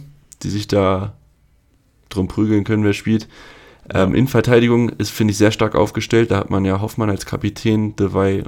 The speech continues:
Speaker 1: hast ja, wen hast du als Start?
Speaker 2: Äh, Oberdorf, De Vrij, habe ich gesagt.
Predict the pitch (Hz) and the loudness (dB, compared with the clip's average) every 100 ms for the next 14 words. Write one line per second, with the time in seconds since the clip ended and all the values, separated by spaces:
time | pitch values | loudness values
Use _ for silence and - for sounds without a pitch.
0 | - - 104 - 95 90 104 110 113 - | -10 -10 -6 -2 -2 0 0 2 0 2
1 | 131 - 104 - 98 135 - _ _ _ | 2 2 0 0 -2 -4 -8 _ _ _
2 | _ _ _ _ - 110 - 117 123 113 | _ _ _ _ -10 -6 -4 -2 -2 -2
3 | - 110 101 90 95 87 85 - - - | -2 -4 -4 -6 -6 -10 -12 -14 -14 -14
4 | - | -16